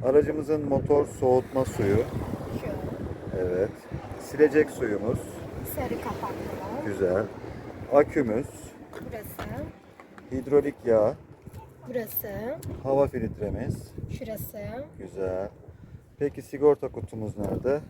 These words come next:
Speaker 2: Burası.
Speaker 1: Bir de radyatörümüz var.
Speaker 2: Ön
Speaker 1: O da
Speaker 2: tarafta.
Speaker 1: ön tarafta. Bir de şu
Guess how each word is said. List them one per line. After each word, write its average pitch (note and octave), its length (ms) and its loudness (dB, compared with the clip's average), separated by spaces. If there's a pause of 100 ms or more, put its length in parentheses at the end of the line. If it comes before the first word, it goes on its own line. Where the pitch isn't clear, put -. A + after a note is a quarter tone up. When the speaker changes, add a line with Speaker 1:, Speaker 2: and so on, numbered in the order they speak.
(120)
Speaker 2:
Burası. - 420 -4 (480)
Speaker 1:
Bir - 120 0
de C3+ 220 4 (100)
radyatörümüz C3 680 4
var. A#2 180 0 (120)
Speaker 2:
Ön C4+ 120 -6
Speaker 1:
O C3+ 140 4
da A2+ 40 2
Speaker 2:
tarafta. - 460 0
Speaker 1:
ön C3 200 2
tarafta. F2 480 -4 (840)
Bir F#3 80 -2
de E3+ 260 6 (360)
şu - 440 -2